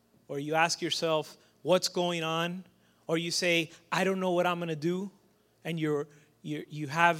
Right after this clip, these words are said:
feelings that are in the, in, in the innermost side of you that you try to share with someone and it's really hard. And maybe you feel that sometimes it's impossible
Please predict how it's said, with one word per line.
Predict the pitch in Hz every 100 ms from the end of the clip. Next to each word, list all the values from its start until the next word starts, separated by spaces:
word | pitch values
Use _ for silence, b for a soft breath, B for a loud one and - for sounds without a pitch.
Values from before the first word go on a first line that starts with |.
| 151
feelings | - 202 208 208 202 165
that | 165
are | 147 143 135 b b b _
in | 170 170
the, | 156 -
in, | - 190 196
in | 185 170
the | 156
innermost | 196 208 208 208 -
side | 196 196
of | 196
you | 202
that | 170 -
you | 156 196
try | - 220
to | 208 185
share | - - 208 208
with | 202
someone | 208 214 214 202
and | 156
it's | 143 -
really | 175 190
hard. | 170 190 208 185
And | 151
maybe | 170 180 190 185 B B
you | 165
feel | 156 196 190
that | 151
sometimes | 190 180 196 190
it's | 175
impossible | 147 135 180 185 208 196 208